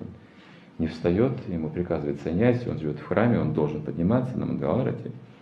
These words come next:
Мгм. Потом получил по заслугам. А он ушел, больше не приходит, этот молодой человек. Все. Ушел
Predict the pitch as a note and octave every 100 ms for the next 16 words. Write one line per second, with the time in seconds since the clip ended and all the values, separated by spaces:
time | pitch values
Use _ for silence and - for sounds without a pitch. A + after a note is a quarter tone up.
0 | - - - - - - F2+ F2+ F#2 -
1 | - - - - - - - - - -
2 | - - - - - - - A2 D3 A2
3 | G2 F2+ G#2 D3+ - A2 - B2+ - -
4 | - - - - - - - - - -
5 | - - - - - G2+ B2+ C3+ - D#3
6 | B2+ B2+ C3+ B2+ A2+ E2+ - - - -
7 | - C2+ D2+ C2+ C2 - - - - -
8 | - - - - - - - - F2 F2